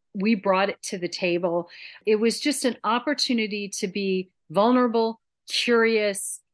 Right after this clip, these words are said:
open, giving, all of these types of things that really just grew organically.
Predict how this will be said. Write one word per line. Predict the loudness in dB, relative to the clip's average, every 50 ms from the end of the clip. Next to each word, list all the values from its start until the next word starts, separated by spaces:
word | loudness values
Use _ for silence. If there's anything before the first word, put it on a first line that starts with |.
| _ _ _ _ _ _ _ _
open, | 4 4 4 6 4 4 4 6 4 2 2 0 -4 _ _ _ _ 0
giving, | 2 4 4 6 4 4 4 4 2 2 0 -4 _ _
all | 2 2 4 4 4
of | 2 0 -2
these | -2 -2 -2 -2 -4 -6
types | -6 -4 -2 -2 0 -2 -2 -4
of | -4 -4 0
things | 0 2 4 4 2 0 -2 -4 -8 -8 -10 -6
that | -4 -2 0 0 0 0 0 0 -2 -4
really | -4 0 2 4 4 4 4 2 0
just | 0 -2 -2 -2 -2 -2 -4 -10 -12
grew | -8 -4 0 2 4 4 2 2
organically. | 0 -2 -2 -4 -4 -4 -2 -2 -2 -4 -6 -8 -10 -12 -12 -12 -12